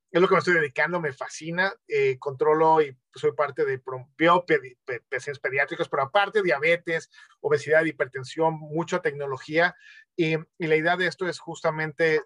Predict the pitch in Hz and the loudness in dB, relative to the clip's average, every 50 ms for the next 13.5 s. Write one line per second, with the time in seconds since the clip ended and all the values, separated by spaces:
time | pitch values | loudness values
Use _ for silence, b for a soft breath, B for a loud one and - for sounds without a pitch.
0 | 151 143 135 - 135 139 151 151 151 143 131 - 143 131 127 131 120 139 147 139 | -4 -6 -6 -6 -2 0 0 0 0 -2 -8 -10 -12 -10 -10 -8 -6 -6 -8 -2
1 | - 151 - - 151 147 135 131 - - - 131 120 - 120 110 113 - - _ | -2 -4 -2 -2 -6 -4 -2 -2 -4 -4 -4 -10 -12 -10 -10 -12 -12 -16 -8 _
2 | 185 185 185 175 165 156 - - b b b b b b - 151 147 139 131 139 | 0 2 4 4 2 0 0 -6 b b b b b b -8 -6 -4 -4 -4 -6
3 | 135 127 - 151 147 131 143 147 143 143 143 139 135 135 131 120 - - 127 123 | -8 -4 -4 -4 -4 -4 -6 -6 -4 -2 -2 -2 0 0 -2 -2 -4 -6 -6 -2
4 | 135 151 160 160 160 143 131 - - 135 135 135 135 - 180 175 170 156 135 - | 0 0 0 0 -2 -8 -10 -6 -4 -2 -2 -2 0 2 0 2 2 0 0 0
5 | 151 151 151 151 147 143 135 131 131 123 117 - - 147 147 143 143 - 151 143 | 0 2 2 0 -2 -2 -6 -10 -12 -12 -8 -2 -2 -2 -2 -2 -6 -12 -14 -14
6 | 131 - - 127 127 131 131 127 - - - 123 123 120 _ - 117 123 131 139 | -14 -10 -8 -8 -6 -6 -8 -10 -12 -12 -12 -12 -12 -12 _ -16 -14 -12 -12 -10
7 | 143 170 170 170 - _ _ _ _ _ 156 147 143 139 139 139 139 135 135 135 | -4 -2 -2 -2 -2 _ _ _ _ _ -16 -16 -14 -12 -12 -10 -8 -8 -6 -4
8 | 135 135 131 131 131 135 131 175 151 160 175 170 - - 180 165 - 170 165 156 | -4 -2 0 0 2 0 0 2 4 4 4 4 6 4 2 2 4 2 0 0
9 | - 175 165 156 143 - - 139 131 127 123 - 123 - - 147 135 127 143 135 | 0 0 0 0 0 -2 -4 -10 -10 -10 -8 -8 -8 -6 -6 -8 -6 -6 -8 -10
10 | 127 - 135 143 160 185 180 _ _ b b b b b _ 151 143 143 151 151 | -6 -4 -2 -2 -2 -4 -6 _ _ b b b b b _ -6 -4 0 2 2
11 | 151 151 156 160 139 - - 117 117 127 139 156 151 - 143 127 - 143 139 135 | 4 4 2 0 -2 -4 -8 -10 -8 -6 -6 -6 -4 -4 -6 -6 -4 -4 -4 -4
12 | 139 143 139 131 123 117 - - 135 131 - - 123 123 123 123 117 127 123 120 | -2 -2 -2 -4 -4 -6 -4 -6 -6 -6 -6 -8 -6 -4 -4 -4 -4 -6 -8 -8
13 | 117 117 - - - 131 135 135 143 147 | -8 -12 -10 -6 -2 -2 -2 -2 -4 -6